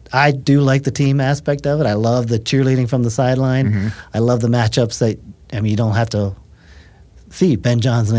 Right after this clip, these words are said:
Speaker 1: Annalee Waters
Speaker 2: Yeah.
Speaker 1: every week.
Speaker 2: Yeah, right.
Speaker 1: And the same folks in the finals every week. It's something completely different.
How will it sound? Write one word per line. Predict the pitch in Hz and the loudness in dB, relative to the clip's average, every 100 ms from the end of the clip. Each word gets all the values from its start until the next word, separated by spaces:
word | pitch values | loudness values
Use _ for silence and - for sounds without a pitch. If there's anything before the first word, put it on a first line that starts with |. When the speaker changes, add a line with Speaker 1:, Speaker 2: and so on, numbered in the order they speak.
| 113 | 2
Speaker 1:
Annalee | 113 | 4
Waters | 113 131 95 82 - - | 2 0 -2 -4 -10 -6
Speaker 2:
Yeah. | - | -2
Speaker 1:
every | 101 117 120 | 0 -2 0
week. | 135 113 - | 0 -2 -4
Speaker 2:
Yeah, | 95 80 | -6 -4
right. | 85 76 - | -4 -6 -4
Speaker 1:
And | 113 | -4
the | |
same | 104 135 123 | 0 0 0
folks | 110 120 110 117 | 0 -2 -2 -2
in | |
the | 101 | -2
finals | 98 127 107 90 | 0 0 0 0
every | 107 110 110 | -2 -2 -2
week. | 113 98 82 | -2 -4 -6
It's | 95 | -8
something | - - - 113 110 104 | -8 -12 -8 -6 -2 -4
completely | - 98 - 131 127 | -4 -4 -2 -2 -2
different. | 117 123 139 143 | -2 -2 -2 -2